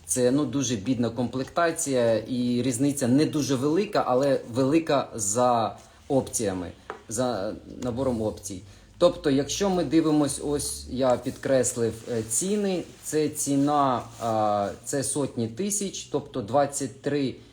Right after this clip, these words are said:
тисячі сімсот сорок, а, юані, е, та двадцять три дев'ятсот дев'яносто дев'ять, там, ну, тобто вони, вони трохи відрізняються. Це про комплектація, не про лайт.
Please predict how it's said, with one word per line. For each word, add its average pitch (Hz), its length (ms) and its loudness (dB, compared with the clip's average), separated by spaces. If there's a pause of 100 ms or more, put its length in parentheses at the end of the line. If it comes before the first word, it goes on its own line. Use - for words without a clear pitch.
(140)
тисячі 160 520 -4
сімсот - 1040 -4
сорок, 131 480 0 (800)
а, 110 720 4 (240)
юані, 135 600 2 (360)
е, 127 200 -4
та 147 340 4
двадцять 131 560 0
три 175 640 2
дев'ятсот 131 640 -2
дев'яносто 123 680 -2
дев'ять, 120 420 -2
там, 101 480 -2
ну, 165 180 -2 (120)
тобто 135 280 -4
вони, 135 300 0
вони 139 220 0
трохи 143 300 -4
відрізняються. 143 680 -4
Це 139 120 -6
про 151 200 0
комплектація, 135 600 0
не 143 80 2
про 127 180 0
лайт. 110 280 2